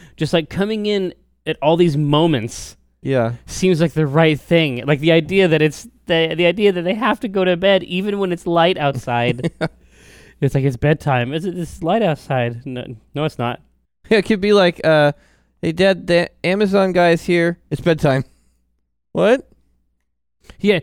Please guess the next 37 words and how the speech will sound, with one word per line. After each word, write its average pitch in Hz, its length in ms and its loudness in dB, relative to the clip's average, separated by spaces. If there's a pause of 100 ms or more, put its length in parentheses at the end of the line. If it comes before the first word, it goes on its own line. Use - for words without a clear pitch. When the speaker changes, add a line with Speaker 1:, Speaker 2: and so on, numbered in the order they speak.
(120)
Speaker 1:
he 180 100 2
has 180 120 4
a 180 80 0
big 147 220 0
box. 156 500 2
<laughs> - 60 -20
Speaker 2:
It's 175 160 -8
a - 20 -10
big 175 300 -8
box. 175 640 -4 (180)
Speaker 1:
Bed- - 120 -12
Speaker 2:
PlayStation 139 440 -2
four. 139 300 -4 (320)
Speaker 1:
It's 139 100 -10
be-, - 140 -12 (100)
Speaker 2:
It's 202 240 0
Speaker 1:
<laughs> 190 80 0
Speaker 2:
bedtime. 147 400 0 (220)
Speaker 1:
it's 185 100 -2
bedtime. 147 520 0
Good 143 200 -4
night. 139 240 0 (100)
Speaker 2:
"Dad, 214 220 4
it's 185 140 -6
three 214 180 -2
o'clock. 208 540 -2 (360)
We 180 120 -4
just 190 180 -8
got 220 160 2
home 214 160 2
from 185 140 -8
school. - 580 0 (640)
We - 80 -6
haven't 196 200 0
had 190 160 0
dinner 202 200 0
yet. 156 320 -2